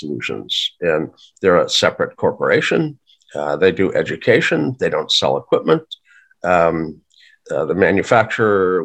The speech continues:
lists the equipment and the price and availability, but they don't tell you what it's, uh, applicable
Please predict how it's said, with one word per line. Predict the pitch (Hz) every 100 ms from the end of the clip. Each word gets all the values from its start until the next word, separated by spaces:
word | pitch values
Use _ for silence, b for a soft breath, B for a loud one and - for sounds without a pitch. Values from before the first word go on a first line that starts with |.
| 95
lists | 104 - -
the | 90 80
equipment | - - 143 131 82
and | 69
the | - 123
price | 113 110 - - 78
and | 76
availability, | 78 87 73 78 127 143 131 113 110 B B _
but | - -
they | 92
don't | 90 -
tell | 98 87
you | 87
what | 85 69
it's, | - - - - _ _ _ 82
uh, | 62 - 87
applicable | - 120 131 135